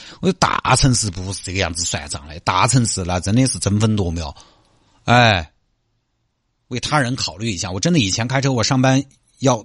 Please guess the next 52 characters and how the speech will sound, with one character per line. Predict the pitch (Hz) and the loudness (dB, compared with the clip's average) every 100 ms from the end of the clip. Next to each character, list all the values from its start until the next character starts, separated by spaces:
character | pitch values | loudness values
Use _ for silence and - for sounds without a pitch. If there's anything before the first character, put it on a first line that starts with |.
| - | -4
遭 | 104 | 0
挡 | 127 90 73 | 2 0 0
到， | 87 104 | -2 -2
回 | - 110 | 0 0
家 | 147 151 147 | 4 4 4
也 | |
要 | 90 | 4
遭 | - 90 | 2 0
挡 | 98 - 80 | -4 -8 -12
到， | 76 - - - | -16 -18 -20 -8
你 | 113 | 0
就 | 131 214 | 4 6
往 | 131 | 4
前 | - 127 | 0 0
边 | 143 | 0
走 | - - 92 | 0 -4 -2
一 | 127 | -4
截 | 127 95 | -2 0
再 | 123 | 0
停， | 95 - 92 | 0 -4 -8
非 | 214 | -2
要 | 269 262 | 0 2
把 | 139 | 2
那 | 110 | 2
个 | 127 | 2
入 | 135 117 | 2 -2
口 | 104 | -4
挡 | 113 - 82 | -4 -6 -10
着， | 80 | -6
理 | 104 151 | -4 0
解 | 92 | -2
不 | 104 | 0
了。 | 120 - - _ _ _ _ _ _ _ | -2 -4 -14 _ _ _ _ _ _ _
当 | - | 0
然 | 156 | 2
我 | 135 | 2
最 | 117 165 | 2 2
近 | 135 | 2
这 | 139 | 2
两 | 127 95 | 2 2
周 | 104 | 0
呢， | 107 98 | 0 0
都 | 107 | 0
是 | 104 | -2
骑 | - 101 | -2 -4
车， | - 110 92 | -2 -2 -2
没 | 98 | -2
太 | 98 110 | 0 0
受 | 90 92 | 0 0
这 | 87 | -2
种 | 78 | -2
气。 | 78 - 82 | -4 -4 -6